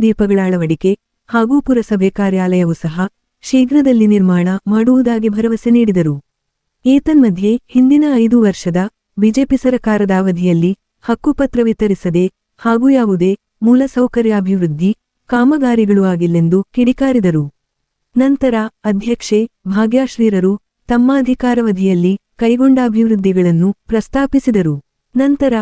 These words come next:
ಒಂಬೈನೂರ ನಲವತ್ತೊಂದು ಹಕ್ಕುಪತ್ರಗಳಲ್ಲಿ ಮೊದಲ ಹಂತದಲ್ಲಿ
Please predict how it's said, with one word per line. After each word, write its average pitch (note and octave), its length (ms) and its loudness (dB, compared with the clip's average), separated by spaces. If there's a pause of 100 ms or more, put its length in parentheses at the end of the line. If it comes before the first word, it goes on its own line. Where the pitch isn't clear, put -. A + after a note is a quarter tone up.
(140)
ಒಂಬೈನೂರ C#4 480 2 (120)
ನಲವತ್ತೊಂದು A3 640 0
ಹಕ್ಕುಪತ್ರಗಳಲ್ಲಿ G3 880 -2 (380)
ಮೊದಲ A#3 320 0
ಹಂತದಲ್ಲಿ G3+ 580 0